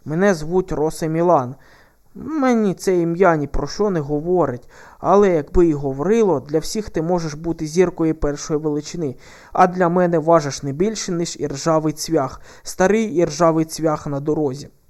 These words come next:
Вона знову втупилась в свою кляту карту. Я мужньо витримав удар і зробив другий хід, відчинив дверцята і зручно вмостився на задньому сидінні. «Так,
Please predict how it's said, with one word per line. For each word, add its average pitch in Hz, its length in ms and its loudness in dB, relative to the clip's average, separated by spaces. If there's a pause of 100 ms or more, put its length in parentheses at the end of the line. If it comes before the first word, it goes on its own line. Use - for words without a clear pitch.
(400)
Вона 165 300 2
знову 147 340 0
втупилась 170 640 -2 (200)
в - 80 -16
свою 143 280 -4
кляту 165 420 2
карту. - 540 0 (300)
Я 175 200 4
мужньо 160 420 0
витримав 147 600 -2
удар 185 400 2
і 220 160 -2
зробив 156 520 2
другий 160 420 -2
хід, 151 340 -8 (300)
відчинив 180 600 -4
дверцята 175 760 0
і 214 180 -4
зручно 165 520 -2
вмостився 151 600 -8
на 143 140 -6
задньому 151 480 -2
сидінні. 156 600 -8 (520)
«Так, - 380 4